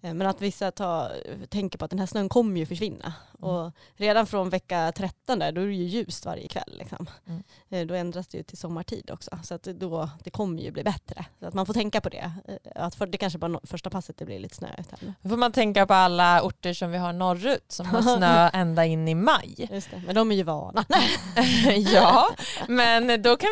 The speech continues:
Speaker 2: vi också starta i snö. Några
Speaker 1: Ja,
Speaker 2: pass.
Speaker 1: ja, exakt.
Speaker 2: Eh, och sen, för, för, för hos oss så kommer det ju försvinna. Det är,
Speaker 1: Mm.
Speaker 2: alltså redan nu så ser det ut att bli lite varmare på dagarna och det har ju, under helgen har det också smält bort en del.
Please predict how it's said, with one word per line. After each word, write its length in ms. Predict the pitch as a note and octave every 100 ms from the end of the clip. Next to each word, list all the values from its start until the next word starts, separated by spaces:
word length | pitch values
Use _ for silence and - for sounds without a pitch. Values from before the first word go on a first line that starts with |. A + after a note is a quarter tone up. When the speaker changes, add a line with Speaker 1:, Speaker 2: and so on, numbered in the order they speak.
| F4+
Speaker 2:
vi 160 | D4
också 240 | C4 - F#4
starta 400 | - F3 - E3+
i 60 |
snö. 240 | E3+ F3+ E3 E3+ F3+
Några 320 | A3 A3 G3+
Speaker 1:
Ja, 60 | A#3+
Speaker 2:
pass. 380 | - - - -
Speaker 1:
ja, 260 | G#3+ G#3 G#3
exakt. 380 | - - - -
Speaker 2:
Eh, 440 | G3 F#3+ F3+ E3+ E3+ - - _
och 200 | G#3+ G#3+
sen, 300 | G#3+ F3+ F3+
för, 460 | E3+ F3 F#3 - -
för, 320 | G#3 F#3+ F#3+
för 180 | - F#3+
hos 220 | F#3+ F3+
oss 160 | F4+ -
så 180 | - F3
kommer 240 | F3 D#3+
det 80 | D#3+
ju 60 |
försvinna. 440 | D3+ E3 F3+ F3 F#3 - - _ -
Det 300 | F#3 F#3+ F3+
är, 360 | F3 F#3 F#3
Speaker 1:
Mm. 120 | G#3 -
Speaker 2:
alltså 280 | F#3+ F#3+ F#3
redan 420 | F3+ F3 F3 G3+
nu 280 | A3 D3 -
så 140 | E3
ser 160 | E3 D#3+
det 80 |
ut 180 | D#3 D#3
att 120 | D#3
bli 140 | E3+ D#3
lite 180 | D#3 E3
varmare 320 | D#3 D#3 D#3
på 80 | E3+
dagarna 440 | D#3+ D#3+ F#3+ F3
och 60 | D#3+
det 60 |
har 100 | D#3+
ju, 240 | E3 D#3+ E3 F3+
under 200 | E3+ E3
helgen 360 | G3 G3+ E3
har 80 | E3
det 100 | D#3+
också 200 | F3 -
smält 300 | - D#3+ D#3+
bort 300 | F3+ A3 -
en 160 | - -
del. 300 | - -